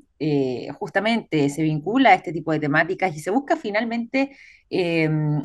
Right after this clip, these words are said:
acercar a jóvenes que estén interesados en ejercer un liderazgo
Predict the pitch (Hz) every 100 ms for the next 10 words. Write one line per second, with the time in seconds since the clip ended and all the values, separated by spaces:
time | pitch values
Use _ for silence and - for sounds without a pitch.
0 | - - - 196 170 - 233 254 - 240
1 | 269 269 226 262 262 285 262 226 247 262
2 | 277 277 247 254 277 269 208 - 208 -
3 | 285 269 190 208 262 - 135